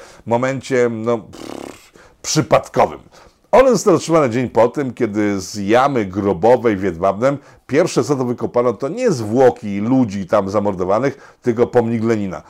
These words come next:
No i to był powód, dla którego wstrzymano te ekshumacje i od dwudziestu lat dalej, e, nie mają one miejsca. Myślę, że czas to zrobić, żeby wyjaśnić sprawę.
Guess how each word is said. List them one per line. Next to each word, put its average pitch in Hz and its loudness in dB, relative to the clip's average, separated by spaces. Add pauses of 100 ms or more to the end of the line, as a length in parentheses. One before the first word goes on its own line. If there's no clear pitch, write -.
(200)
No 110 -4
i 123 0
to 156 2
był 127 2
powód, 127 2
dla 107 0
którego 117 -2
wstrzymano 113 -2
te 104 -4
ekshumacje 107 -4
i - -2
od 117 -2
dwudziestu 98 -4
lat 92 0
dalej, 98 0 (220)
e, 90 -2
nie 104 -4
mają 101 0
one 98 -6
miejsca. 104 -8
Myślę, 110 -8
że 127 -8
czas 160 2
to 131 -2
zrobić, 104 -2
żeby 95 -6 (220)
wyjaśnić 101 -6
sprawę. 104 0